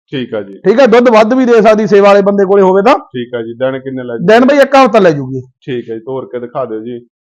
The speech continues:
Speaker 1: ਬਾਈ ਕਹਿੰਦਾ ਮਾਲਕਾਂ ਨੇ ਤਾਂ ਦੂਜਾ ਸੂਆ ਕਹਿ ਕੇ ਦਿੱਤੀ, ਬਾਕੀ ਕੱਦ ਕਾਠ ਤੇ ਵਜਨ ਵਾਲੀ ਗਾਂ ਹੈ ਜੀ। ਵੇਲ ਚੈੱਕ ਕਰ ਲਓ ਗਾਂ ਦੇ, ਤੇ ਇਧਰੋਂ ਬਾਈ ਦੇ ਮੋਢੇ ਤੇ ਕਰਾਉਂਦੀ ਆ।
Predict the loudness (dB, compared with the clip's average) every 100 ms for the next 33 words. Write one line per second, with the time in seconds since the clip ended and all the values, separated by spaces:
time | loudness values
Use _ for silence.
0 | _ -8 -6 -6 -8 -6 -4 -4 -6 -8
1 | -8 -8 -10 -8 -8 -6 -6 -6 -6 -8
2 | -10 -12 -12 -8 -8 -8 -12 -6 -4 -4
3 | -6 -6 -6 -6 -10 -8 -8 -8 -10 -8
4 | -8 -8 -10 -10 -10 -10 -8 -8 -8 -10
5 | -14 -12 -10 -10 -10 -8 -8 -8 -12 -12
6 | -12 -12 -12 -12 -8 -8 -8 -10 -10 -12
7 | -12 -12 -12 -12 -12 -14 -18 -18